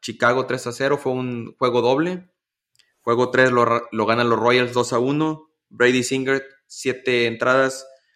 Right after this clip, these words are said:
cuatro hits, nueve ponches. M J Meléndez, home run, creo que fue, creo que es el primero de su carrera. Juego cuatro, los Royals seis a dos ganan. Home run de Bobby Witt,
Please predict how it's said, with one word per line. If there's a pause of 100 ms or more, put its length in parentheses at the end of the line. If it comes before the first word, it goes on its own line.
(400)
cuatro
hits,
nueve
ponches. (100)
M
J
Meléndez,
home
run,
creo
que
fue,
creo
que
es
el
primero
de
su
carrera. (420)
Juego
cuatro,
los
Royals
seis
a
dos
ganan. (480)
Home
run
de
Bobby
Witt,